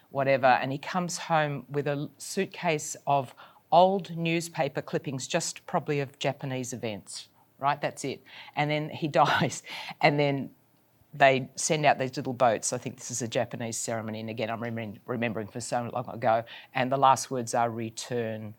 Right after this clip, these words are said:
return." And no, we both can't bear. We, we say, "You know that book?" And we both, you know, like that. And the, the, the most recent one that I read, and I'm really careful now about Tim Winton, is, um, like, I've read other books by Tim Winton, but I also ask about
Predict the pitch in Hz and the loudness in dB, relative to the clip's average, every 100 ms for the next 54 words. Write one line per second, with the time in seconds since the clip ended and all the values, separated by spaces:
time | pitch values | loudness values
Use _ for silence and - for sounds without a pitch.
0 | - 110 101 - 101 82 73 95 _ _ | -8 -8 -6 -4 -2 -4 -10 -16 _ _
1 | - 113 107 - _ _ _ _ 110 - | -6 -4 -6 -12 _ _ _ _ -4 -2
2 | 139 131 139 135 - 131 117 - 107 101 | -2 6 6 6 -2 -4 -2 0 0 0
3 | 98 127 - 131 117 110 165 151 143 139 | -2 -4 -2 -2 -2 -2 -2 0 -2 -4
4 | - - 113 113 120 98 - _ _ - | -8 -10 -8 -4 -4 -6 -16 _ _ -12
5 | 110 - 120 117 101 - - - - - | -10 -2 -2 -2 -6 -6 -14 -14 -4 0
6 | 160 170 165 165 180 160 - 180 196 202 | 4 4 2 4 4 4 4 8 8 8
7 | - 175 151 156 - 139 123 117 120 - | 4 2 2 -4 -4 -2 -2 -6 -6 -2
8 | 131 131 - _ _ - 135 127 117 117 | 0 0 -4 _ _ -10 -2 2 0 -2
9 | - _ - 120 131 135 123 147 131 - | -14 _ -4 -2 0 -4 -4 -4 -4 -4
10 | 123 123 120 - 123 120 - 120 120 117 | -4 0 0 0 -2 -4 -4 -6 -4 -6
11 | - 117 - 123 117 - - 120 113 107 | -6 -8 -2 -2 -2 -6 -8 -4 -4 -4
12 | - 123 131 120 165 156 151 147 147 - | 2 2 4 4 6 8 6 2 -2 -2
13 | 123 117 135 120 110 110 117 110 104 113 | -4 -2 -4 -4 -6 -6 -4 -2 -2 -2
14 | 117 - 110 113 117 - 117 | -4 -4 -2 -2 -6 -6 -10